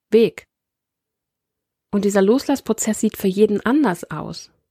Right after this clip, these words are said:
Aber genau deswegen ist dieser eigene Prozess eben so wichtig, damit du nicht das Gefühl hast, du bist beklaut worden. Und da fehlt etwas auf deinem Weg, wenn du einfach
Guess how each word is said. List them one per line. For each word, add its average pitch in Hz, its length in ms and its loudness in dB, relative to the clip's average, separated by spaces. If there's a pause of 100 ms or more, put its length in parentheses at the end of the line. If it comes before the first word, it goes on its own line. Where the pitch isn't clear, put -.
(340)
Aber 190 180 2
genau 208 360 2
deswegen 247 480 0
ist - 180 -8
dieser 190 260 -2
eigene 226 240 2
Prozess - 580 -4
eben 196 160 0
so 170 300 -4
wichtig, 214 340 0
damit 185 280 -2
du 180 60 -6
nicht 185 420 0
das - 160 -2
Gefühl 277 440 2
hast, 185 200 -6
du 185 60 -4
bist 190 180 -4
beklaut 302 420 0
worden. 160 380 -4 (1120)
Und 175 80 0
da 170 80 0
fehlt 269 520 0
etwas - 520 -10 (380)
auf - 160 -12
deinem 170 300 2
Weg, 220 300 4
wenn 180 100 -2
du 175 120 -6
einfach - 580 -8